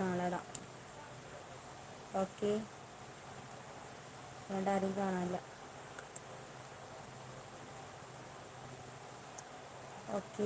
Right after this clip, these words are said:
എന്ന് അറിയണ്ട, അപ്പം ഞാനും കട്ടാക്കാം കേട്ടോ. കമ്മ്യൂണിറ്റി ഇന്ന് ഇട്ടിട്ടില്ല, നാളെ കമ്മ്യൂണിറ്റി പോസ്റ്റ് ഇടണം, എന്നിട്ട് കയറാം. ഓക്കെ, താ,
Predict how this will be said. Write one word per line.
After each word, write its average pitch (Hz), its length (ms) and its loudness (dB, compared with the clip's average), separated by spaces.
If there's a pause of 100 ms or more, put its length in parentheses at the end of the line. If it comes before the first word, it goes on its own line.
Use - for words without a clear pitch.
എന്ന് 202 120 8
അറിയണ്ട, 185 300 10
അപ്പം 196 200 6
ഞാനും 196 240 8
കട്ടാക്കാം 185 540 6
കേട്ടോ. 185 80 4 (1400)
കമ്മ്യൂണിറ്റി 202 640 10
ഇന്ന് 202 220 12
ഇട്ടിട്ടില്ല, 180 380 6 (220)
നാളെ 180 260 4
കമ്മ്യൂണിറ്റി 180 440 6
പോസ്റ്റ് 185 280 8
ഇടണം, 175 200 8
എന്നിട്ട് 175 280 2
കയറാം. 185 260 2 (680)
ഓക്കെ, 196 220 6 (160)
താ, 196 100 12